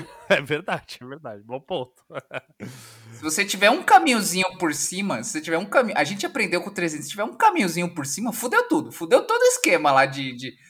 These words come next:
Speaker 1: Acabou, né? É verda-, <laughs> é verdade.
Speaker 2: de, de Termópidas lá.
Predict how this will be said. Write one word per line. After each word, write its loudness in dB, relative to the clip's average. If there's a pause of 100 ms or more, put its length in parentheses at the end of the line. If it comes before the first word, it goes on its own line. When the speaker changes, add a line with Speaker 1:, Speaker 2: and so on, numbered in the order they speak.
(340)
Speaker 1:
Acabou, 0
né? -4 (180)
É -4
verda-, -4 (260)
<laughs> -20
é 0
verdade. -8
Speaker 2:
de, -10
de -2
Termópidas 4
lá. -4